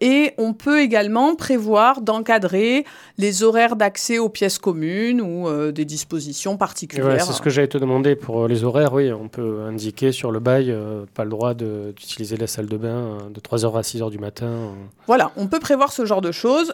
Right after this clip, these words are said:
Speaker 1: Après, souvent, ça va être, euh, finalement discuté verbalement et pas forcément
Speaker 2: Bien sûr, oui.
Speaker 1: consigné par écrit, mais on peut tout à fait le prévoir par écrit dans un règlement intérieur.
Speaker 2: Mm. Quel loyer on peut appliquer à ce type de location ?
Speaker 1: Alors, c'est pas forcément évident parce qu'effectivement, il y a peu de ce type de location, donc, euh, ça va,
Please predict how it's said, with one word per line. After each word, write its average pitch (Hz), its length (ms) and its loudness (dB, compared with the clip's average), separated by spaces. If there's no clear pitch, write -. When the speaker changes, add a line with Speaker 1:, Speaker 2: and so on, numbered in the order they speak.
Speaker 1:
Après, 262 300 2
souvent, 269 440 4
ça 226 180 4
va 185 80 6
être, 202 220 0
euh, 170 200 4
finalement 190 400 0
discuté 220 580 -2
verbalement 180 540 2
et 202 60 -2
pas 170 120 2
forcément 190 380 -2
Speaker 2:
Bien 196 80 4
sûr, - 40 0
oui. 196 40 0
Speaker 1:
consigné 180 340 0
par 160 200 0
écrit, 160 320 0
mais 262 80 4
on 208 100 -2
peut 294 200 -4
tout 294 180 -6
à 214 100 4
fait 262 220 0
le 285 100 2
prévoir 226 460 0
par 254 180 4
écrit 262 360 -4
dans 262 220 2
un 240 60 4
règlement 202 360 0
intérieur. 208 460 -4
Speaker 2:
Mm. 113 40 -10
Quel 160 120 2
loyer 156 280 6
on 180 100 2
peut 170 100 0
appliquer 139 460 0
à 123 180 2
ce 131 120 -6
type 123 200 -8
de 123 80 0
location ? 117 460 -6
Speaker 1:
Alors, 160 120 -4
c'est 247 120 -2
pas 339 160 2
forcément 254 360 0
évident 233 320 2
parce 220 180 0
qu'effectivement, 185 420 -6
il 294 60 2
y 226 40 2
a 160 80 4
peu 302 300 -2
de 302 80 -8
ce - 100 -8
type 214 220 -6
de 190 100 -2
location, 185 460 0
donc, 220 240 0
euh, 170 340 0
ça 170 160 -2
va, 151 220 -2